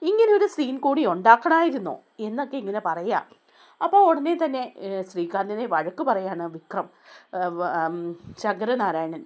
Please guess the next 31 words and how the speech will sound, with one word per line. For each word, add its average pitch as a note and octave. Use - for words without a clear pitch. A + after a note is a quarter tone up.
അപ്പൊ F3+
തന്നെ C#4+
നമ്മുടെ G#3+
വേദയും G#3+
പറയുന്നുണ്ട് G3
കേട്ടോ, F3
"ശ്രീകാന്തേട്ടൻ G#3+
എന്താ G#3
അച്ഛനെ A#3+
തെന്നി B3+
വീഴ്ച B3
ഇവിടെ B3
കൊണ്ടുവന്നത് A#3+
ഞങ്ങളുടെ G#3
വിവാഹം A#3
മുടക്കാൻ D#4+
വേണ്ടിയിട്ടാണോ?" E4+
എന്ന് D4+
ചോദിക്കുക. G3+
അപ്പൊ F3+
ശ്രീകാന്ത് B3+
പറയുന്നുണ്ട്, A#3+
"എന്താ F#3
വേദേ F4+
നീ E4
പറയുന്നത്? C4+
ഇവൻ D#4+
പറഞ്ഞു D#4
തന്നാണോ G4+
നിന്നോട് C4+
ഇതൊക്കെ?" C4+